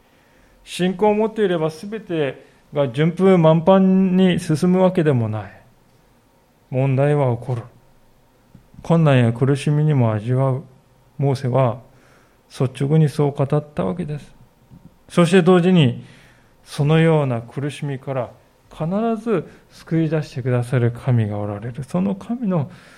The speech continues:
素晴らしさをも語ったわけであります。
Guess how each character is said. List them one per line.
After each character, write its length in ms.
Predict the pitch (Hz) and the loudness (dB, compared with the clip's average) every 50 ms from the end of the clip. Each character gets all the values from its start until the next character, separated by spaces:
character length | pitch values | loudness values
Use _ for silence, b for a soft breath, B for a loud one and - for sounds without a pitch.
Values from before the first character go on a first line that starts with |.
| B B - | B B -20
素 180 | - - 135 123 | -12 -8 -4 0
晴 140 | 147 151 | 2 2
ら 120 | 160 170 160 | 2 0 0
し 60 | 160 | -2
さ 200 | - - 170 180 | -4 -4 -4 -2
を 100 | 196 208 | 0 0
も 340 | 214 196 147 123 120 - - | 2 2 2 2 0 -2 -4
語 60 | - | -6
っ 240 | 127 - 123 117 120 | -4 -2 -4 -4 -4
た 100 | - 123 | -4 -4
わ 100 | 117 110 | -4 -4
け 100 | - 131 | -4 -8
で 100 | 117 156 | -10 -8
あ 40 | 156 | -10
り 100 | 151 156 | -10 -10
ま 160 | 160 151 131 | -12 -12 -16
す。 180 | - - - | -18 -20 -20